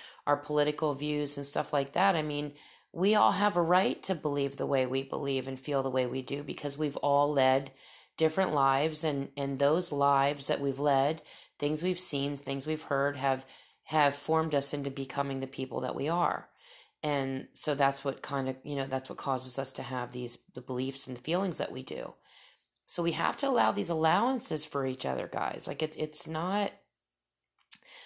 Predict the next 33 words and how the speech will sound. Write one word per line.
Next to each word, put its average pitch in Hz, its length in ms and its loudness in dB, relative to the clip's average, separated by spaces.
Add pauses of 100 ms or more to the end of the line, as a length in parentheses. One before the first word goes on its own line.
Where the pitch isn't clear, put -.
(180)
I'm 196 120 2
really 233 220 4
marveling 160 540 4
at 135 160 0
it. - 20 4
I 143 80 4
saw 160 300 2
something 147 480 -2
on 135 320 0
Twitter 156 440 0
the 127 180 -4
other 123 180 -2
day. 123 400 2 (360)
I 180 100 6
don't 190 180 4
get 139 120 0
on 135 200 4
Twitter 123 320 0
much 120 260 -2
at - 80 -6
all. 104 240 2
I, 117 160 0 (100)
I 131 120 -2
just 131 260 -4
don't 113 220 -2
like 113 180 -6
Twitter. - 400 -6
I 131 80 -2
don't 196 180 2
like 139 240 0
any 131 200 0
social 139 380 -2
media, 147 460 4